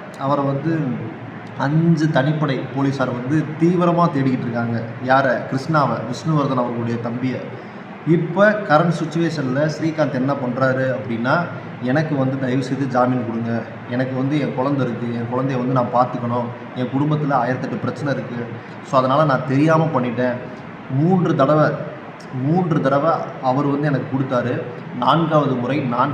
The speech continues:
கொக்கைனுக்கு அடிக்ட் ஆகிவிட்டேன். நாங்க தீக்கரைன்னு ஒரு படம் எடுத்துட்டு இருந்தோம். அந்த படத்தினுடைய தயாரிப்பாளர் தான் பிரசாத்.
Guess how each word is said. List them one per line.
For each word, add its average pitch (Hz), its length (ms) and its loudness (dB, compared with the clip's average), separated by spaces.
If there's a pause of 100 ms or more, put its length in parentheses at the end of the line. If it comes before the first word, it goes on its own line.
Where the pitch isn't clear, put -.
கொக்கைனுக்கு 143 500 -2
அடிக்ட் 127 300 4
ஆகிவிட்டேன். 123 520 -2 (440)
நாங்க 135 400 2
தீக்கரைன்னு 175 420 2
ஒரு 143 100 2
படம் 135 240 4
எடுத்துட்டு 143 280 -2
இருந்தோம். 117 300 0
அந்த 117 220 -2
படத்தினுடைய 143 540 2
தயாரிப்பாளர் 131 520 0
தான் 147 160 0
பிரசாத். 135 360 0